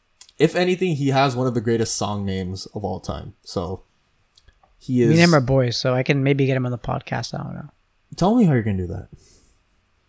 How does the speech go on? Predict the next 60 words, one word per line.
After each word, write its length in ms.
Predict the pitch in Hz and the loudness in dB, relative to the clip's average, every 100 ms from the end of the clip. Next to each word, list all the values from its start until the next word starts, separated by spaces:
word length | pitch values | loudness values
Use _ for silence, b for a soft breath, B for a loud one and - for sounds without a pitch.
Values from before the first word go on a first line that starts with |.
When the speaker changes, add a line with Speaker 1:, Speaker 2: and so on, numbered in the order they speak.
| - | 0
Speaker 1:
I 120 | 131 | 6
would 100 | 151 | 6
love 80 | 120 | 6
Speaker 2:
I've 120 | 147 | 6
Speaker 1:
to 60 | 131 | 8
Speaker 2:
met 140 | 147 | 8
him 60 | 220 | 8
Speaker 1:
know. 40 | |
Speaker 2:
before. 400 | 139 - 117 160 - | 6 0 0 0 0
I've 140 | 127 | -2
talked 260 | - - 196 | 0 2 4
to 80 | 180 | 4
him 80 | |
before. 440 | 127 - 123 160 - _ - | 4 -2 -4 -4 -6 _ -6
I've 100 | 127 | -2
dapped 260 | 131 139 | 0 0
him 100 | 139 | 0
up 160 | 135 175 | -2 -2
before. 400 | - - 120 151 - _ _ | -6 -8 -8 -8 -10 _ _
Speaker 1:
I've 200 | - 190 | 0 2
met 140 | 220 - | 2 0
Steph 260 | - 151 | 0 -2
Curry 220 | - 175 | 4 4
before. 400 | 175 117 110 104 - | 4 0 -2 -4 0
I've 180 | 151 135 | 0 4
dapped 240 | 151 - | 4 4
him 120 | 165 | 2
up 140 | 165 - | 0 -4
before. 400 | 110 - 101 143 _ _ _ _ _ _ _ - | -6 -4 -4 -6 _ _ _ _ _ _ _ -6
Speaker 2:
Okay, 160 | 151 | -2
can, 260 | 139 175 170 | 0 0 0
did 140 | 151 | 4
you 60 | 160 | 8
go 60 | |
to 40 | 180 | 8
the 100 | 165 | 8
same 240 | - 156 | 8 6
school 320 | 143 - 156 160 | 6 2 6 6
as 100 | 151 | 6
Mo 140 | 160 | 4
Bamba? 220 | 151 165 | 6 6
Were 120 | 170 156 | 6 4
you 120 | 160 | 2
classmates 520 | - 131 135 156 143 | 0 -2 -2 -2 -4
with 140 | 160 | -4
him? 220 | 170 170 165 _ _ _ | -4 -4 -6 _ _ _
Do 60 | 147 | -6
you 40 | |
see 140 | - | 0
him 140 | 165 131 | 0 2
riding 280 | 131 143 139 | 4 4 2
a 40 | |
scooter 560 | - - 139 143 147 143 _ | -2 -4 -2 0 -2 -6 _
to 80 | - | -10
school 360 | 143 - 139 139 | -10 -8 -6 -6
every 200 | 139 139 | -6 -6
day? 240 | 139 147 | -6 -6
'Cause 160 | 143 131 | -6 -6
I 140 | 123 | -6
did. 180 | 123 123 | -8 -12